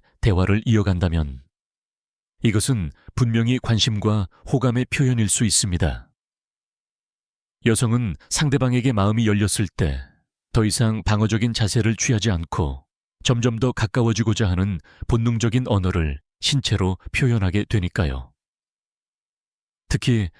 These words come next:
상대방에게 매력을 느끼면 긴장된 기색을 숨기지 못하고 자꾸만 자신의 몸 어딘가를 만지작거리거나 머리카락을 반복해서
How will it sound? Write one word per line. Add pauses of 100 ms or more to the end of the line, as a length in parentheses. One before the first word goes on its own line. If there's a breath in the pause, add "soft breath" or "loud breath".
(140)
상대방에게
매력을
느끼면 (180)
긴장된
기색을
숨기지
못하고 (440)
자꾸만 (300 soft breath)
자신의
몸
어딘가를
만지작거리거나 (280)
머리카락을
반복해서